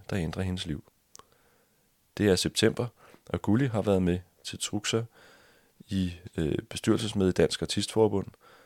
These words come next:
hjemme hos et af medlemmerne, journalist og skuespiller i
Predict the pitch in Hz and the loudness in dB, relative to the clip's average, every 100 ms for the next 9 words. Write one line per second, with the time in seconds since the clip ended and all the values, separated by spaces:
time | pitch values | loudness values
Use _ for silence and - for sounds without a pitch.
0 | _ - 90 101 101 110 92 82 98 92 | _ 0 0 0 0 2 4 2 2 0
1 | - 107 - - 87 82 107 - 85 - | -2 -6 -10 -4 -2 0 -2 -4 -8 -4
2 | 98 117 - 104 107 - | -2 -2 -4 -6 -8 -10